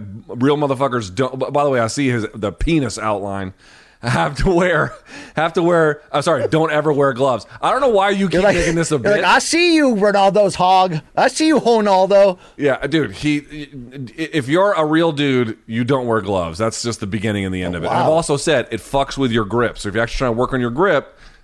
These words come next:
Speaker 1: take the gloves off.
Speaker 2: Luke, you know, uh, N B A champion Steph Curry.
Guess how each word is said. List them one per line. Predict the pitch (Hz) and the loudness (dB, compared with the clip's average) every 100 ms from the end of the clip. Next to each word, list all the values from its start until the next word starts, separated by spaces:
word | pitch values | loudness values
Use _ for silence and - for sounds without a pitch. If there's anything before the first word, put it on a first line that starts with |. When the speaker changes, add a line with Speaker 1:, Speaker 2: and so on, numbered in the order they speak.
| - | -8
Speaker 1:
take | 127 104 | -6 -6
the | |
gloves | 101 104 92 78 | -2 -2 -2 -6
off. | 73 - - _ - - - - - | -12 -18 -20 _ -12 -4 -4 -6 -4
Speaker 2:
Luke, | 196 208 | 0 0
you | 196 233 | 0 0
know, | 262 247 | 2 4
uh, | 240 214 | 4 4
N | 208 220 | 2 0
B | 220 | 0
A | |
champion | 202 226 214 202 196 | 0 -2 -2 -2 -2
Steph | 170 - 202 - | -2 0 -2 0
Curry. | 196 202 214 220 | 0 2 2 -2